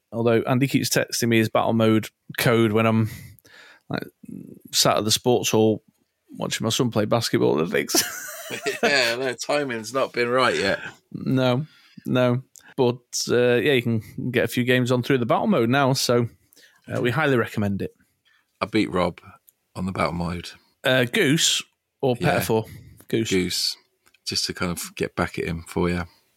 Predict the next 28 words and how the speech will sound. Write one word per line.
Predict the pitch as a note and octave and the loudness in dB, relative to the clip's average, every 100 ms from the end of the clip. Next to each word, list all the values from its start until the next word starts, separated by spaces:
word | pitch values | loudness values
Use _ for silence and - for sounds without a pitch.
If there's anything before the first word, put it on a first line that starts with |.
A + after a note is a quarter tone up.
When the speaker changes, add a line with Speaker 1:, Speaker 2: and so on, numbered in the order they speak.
| _ _ _ - | _ _ _ -4
Speaker 1:
Oh, | C#3 | -2
thanks, | D3+ D3 - | -2 -4 -2
mate. | A2 | -2
Although | D3+ F#3+ | 0 0
I | |
think | G3+ C4+ | 0 0
I | B3 | 0
had | A3+ | 2
him | D#3 | 0
again | B2+ F#3+ | 2 0
the | C4 | 0
other | B2+ | -2
day. | A2 G#2+ A#2 | -2 -2 0
Is | G#3+ | 0
it, | B3 | 0
is | C4 A3+ | 0 0
his | A#3+ - | 0 0
username | A#3 A3 G#3 G#3 G3+ | 0 0 0 0 0
Goose? | G#3+ - - - _ _ _ _ _ _ _ _ _ | -2 -2 -6 -8 _ _ _ _ _ _ _ _ _
Speaker 2:
It'd | G2+ F#2+ | -4 -2
be | F#2+ | -2
Farthest | - G#2+ G2 F#2 - | -2 0 0 -2 -6
Goose. | F#2+ F2+ - - - - _ _ _ _ _ | -4 -4 -6 -10 -12 -20 _ _ _ _ _
Speaker 1:
Oh, | - A#2+ A2+ A2 | -2 0 2 2
no, | A2 | 0
it's | G#2+ G#2+ A#2+ | 0 -2 -4
not. | A2 | -4
I, | G#2 A2 A2 | -2 -2 0